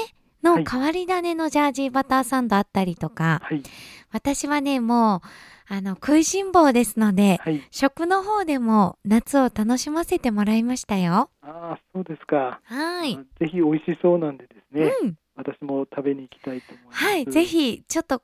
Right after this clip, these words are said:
Speaker 1: 今度あるよというの分かったら、私も鶴さんにお伝えしに行きますね。
Speaker 2: <laughs> すいません、ありがとうございます。
Speaker 1: <laughs> はい。
Speaker 2: はい。
Speaker 1: さあ、それでは本日のご担当は、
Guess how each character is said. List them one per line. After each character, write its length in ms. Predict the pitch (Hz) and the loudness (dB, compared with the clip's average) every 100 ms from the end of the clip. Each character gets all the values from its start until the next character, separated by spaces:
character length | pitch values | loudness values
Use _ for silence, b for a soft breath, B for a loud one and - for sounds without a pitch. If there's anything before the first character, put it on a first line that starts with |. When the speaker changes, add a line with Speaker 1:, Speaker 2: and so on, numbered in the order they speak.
| _ | _
Speaker 1:
今 200 | - 359 | -6 0
度 100 | 294 | 0
あ 160 | 262 330 | 4 4
る 100 | 339 | 4
よ 200 | 311 381 | 2 0
と 180 | - 254 | 0 -2
い 120 | 220 | 0
う 40 | |
の 140 | 214 202 | -2 -2
分 100 | 220 | -2
か 160 | 269 | 0
っ 40 | 262 | 0
た 140 | 233 | -2
ら、 80 | 208 | -2
私 360 | 202 226 226 | -2 -2 -4
も 240 | 240 240 233 B B _ | 0 2 2 B B _
鶴 200 | 294 285 | 0 2
さ 180 | 262 240 | 2 0
ん 80 | |
に 220 | 208 185 - | 2 0 -2
お 60 | - | -8
伝 360 | - - 269 269 | -8 2 4 4
え 40 | |
し 200 | - 349 | 2 2
に 100 | 320 | 2
行 60 | 285 | 2
き 100 | 320 | 0
ま 180 | 330 339 | 0 -4
す 100 | - | -2
ね。 400 | 208 214 294 269 | 2 4 6 4
Speaker 2:
<laughs> 0 | |
す 180 | - 185 | 0 0
い 40 | |
ま 160 | 160 160 | 4 4
せ 160 | 190 | 4
ん、 40 | 160 | 4
あ 60 | |
り 100 | 151 | 6
が 100 | 160 | 6
と 120 | 165 | 6
う 40 | 151 | 2
ご 80 | 143 | 0
ざ 160 | 151 | 0
い 60 | 151 | 0
ま 140 | 151 | -2
す。 320 | - 143 131 123 | -4 -6 -6 -8
Speaker 1:
<laughs> 40 | |
は 520 | - 262 302 359 403 | -4 0 0 2 2
い。 100 | 370 | 0
Speaker 2:
は 80 | - | 0
い。 120 | 302 269 _ _ - _ | -2 -4 _ _ -20 _
Speaker 1:
さ 260 | - 330 349 | -6 0 2
あ、 40 | |
そ 140 | 349 339 | 2 0
れ 100 | 349 | 0
で 120 | 381 | 0
は 240 | 359 311 | 2 2
本 220 | 247 311 370 | 2 2 2
日 280 | 339 - | 0 -2
の 200 | 254 240 | -2 -2
ご 140 | 208 233 | -2 -2
担 300 | - 302 311 | 0 -2 -2
当 300 | 330 311 285 | -2 -2 0
は、 300 | 302 294 | 2 2